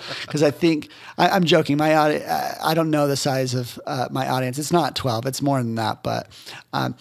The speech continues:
I always love teasing myself for how s-, small of an audience I will do this podcast for. So tell me about your podcast for, like, one second.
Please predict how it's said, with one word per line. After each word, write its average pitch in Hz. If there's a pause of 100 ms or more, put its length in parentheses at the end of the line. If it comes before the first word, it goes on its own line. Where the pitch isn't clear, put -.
(260)
I 156
always 139 (160)
love 147 (420)
teasing 143
myself 123
for 123
how 120
s-, - (120)
small 170
of 180
an 175
audience 156
I 165
will 156
do 151
this 131
podcast 139
for. 120 (200)
So 147
tell 165
me 214
about 220
your 151
podcast 120
for, -
like, 104
one 151
second. 120